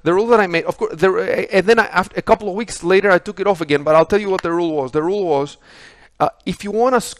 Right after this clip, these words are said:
suicide, the only acceptable way to suicide is to delete your commanders.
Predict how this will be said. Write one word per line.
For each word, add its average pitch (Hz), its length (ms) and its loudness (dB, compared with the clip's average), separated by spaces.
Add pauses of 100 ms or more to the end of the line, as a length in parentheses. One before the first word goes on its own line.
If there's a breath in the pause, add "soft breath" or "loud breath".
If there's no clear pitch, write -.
(120)
suicide, 151 760 0
the 165 100 -4
only 214 220 0
acceptable 185 600 -2
way 196 160 4
to 170 80 -8
suicide 170 560 -2
is 165 120 -10
to 160 80 -18
delete 165 360 0
your 220 80 -10
commanders. 175 640 -2